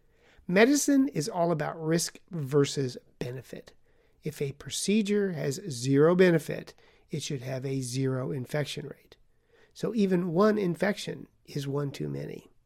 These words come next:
If you Google acupuncture and look at the images, you will still find no gloves being used in most of the pictures.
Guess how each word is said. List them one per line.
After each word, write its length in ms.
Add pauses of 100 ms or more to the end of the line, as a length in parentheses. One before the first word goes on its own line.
(1040)
If 180
you 120
Google 320
acupuncture 680
and 120
look 160
at 80
the 140
images, 600
you 100
will 140
still 300
find 420
no 220
gloves 480
being 320
used 360
in 140
most 300
of 60
the 80
pictures. 540